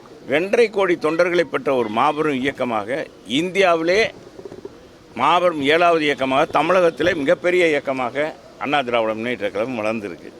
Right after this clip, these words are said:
இன்னைக்கு அ-, அவருடைய புரட்சித் தலைவருடைய கட்சி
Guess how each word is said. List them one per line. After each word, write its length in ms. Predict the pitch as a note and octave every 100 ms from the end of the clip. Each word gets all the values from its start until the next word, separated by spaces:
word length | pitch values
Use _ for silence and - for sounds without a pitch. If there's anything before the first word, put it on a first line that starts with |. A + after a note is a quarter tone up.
| - - - - - - - - -
இன்னைக்கு 320 | D#3 G#3+ F#3
அ-, 280 | E3 E3 D3 -
அவருடைய 720 | A2+ D3+ G3+ G3+ F#3+ F3+ E3 C3
புரட்சித் 440 | D#3 F3+ G3+ F3+
தலைவருடைய 400 | E3+ E3 D#3 D3
கட்சி 380 | - B2 -